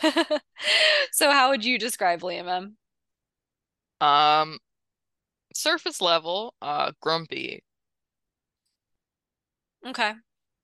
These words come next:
Speaker 2: Yeah, I mean,
Speaker 1: Um,
Speaker 2: he, he is.
Speaker 1: he just, I mean, like, he, he, he just feels like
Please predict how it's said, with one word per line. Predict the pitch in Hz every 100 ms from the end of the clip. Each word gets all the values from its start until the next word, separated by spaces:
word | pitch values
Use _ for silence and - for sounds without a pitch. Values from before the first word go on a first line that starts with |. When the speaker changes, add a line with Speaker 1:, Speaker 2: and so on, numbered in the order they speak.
| _ -
Speaker 2:
Yeah, | 240 208
I |
mean, | 226 214
Speaker 1:
Um, | 139 131 135
Speaker 2:
he, | -
he | 202 180
is. | 170 92 87 180 - - _
Speaker 1:
he | 156 196
just, | 180 180 180 - _ _ _ _ _ _ _ _ _ _ _ _ _ _ -
I | 156
mean, | 180 190
like, | 180 170
he, | - -
he, | 185
he | 185 185 202
just | 185 -
feels | - 202 214 214 196
like | 170 160